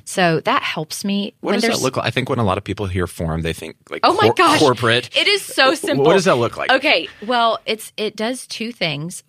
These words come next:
Speaker 1: Uh, part of it is the form is we write down what core value they wanna work on this upcoming quarter. And this, and it is literally, um, like, core value,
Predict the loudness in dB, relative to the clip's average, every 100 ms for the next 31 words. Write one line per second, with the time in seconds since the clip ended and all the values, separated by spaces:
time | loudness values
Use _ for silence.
0 | _ -12 -8 -4 -6 _ -8 -6 -4 -4
1 | -2 -4 -4 -4 -2 -2 -2 -6 -14 _
2 | _ _ -8 -6 -6 -6 -6 -8 -6 -2
3 | -2 -4 -4 -4 0 0 0 0 -2 0
4 | -2 -4 -4 -4 0 0 -2 -2 -2 -2
5 | -2 -2 -6 -4 -4 -2 -4 -6 -6 -6
6 | -6 -4 -6 -6 -10 _ _ -20 -20 _
7 | -6 -4 -4 -2 -2 2 0 2 0 -2
8 | 0 2 4 4 2 2 -2 -4 -2 -2
9 | -2 -2 -2 -4 -8 _ -8 -6 -4 -4
10 | -2 0 0 2 0